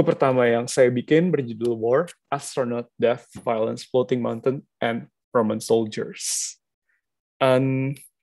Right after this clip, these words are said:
buku ini sebenarnya buku awal saya, eh, respon terhadap publication yang ada di Indonesia yang mungkin topiknya terlalu,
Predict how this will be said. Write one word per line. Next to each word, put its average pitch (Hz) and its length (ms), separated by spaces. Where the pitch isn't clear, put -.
buku 139 480
ini 175 160
sebenarnya 147 580
buku 135 240
awal 120 320
saya, 127 480
eh, 120 640
respon 147 480
terhadap 120 400
publication 127 640
yang 117 160
ada 117 80
di 117 160
Indonesia 113 400
yang 131 160
mungkin 139 480
topiknya 131 480
terlalu, 117 720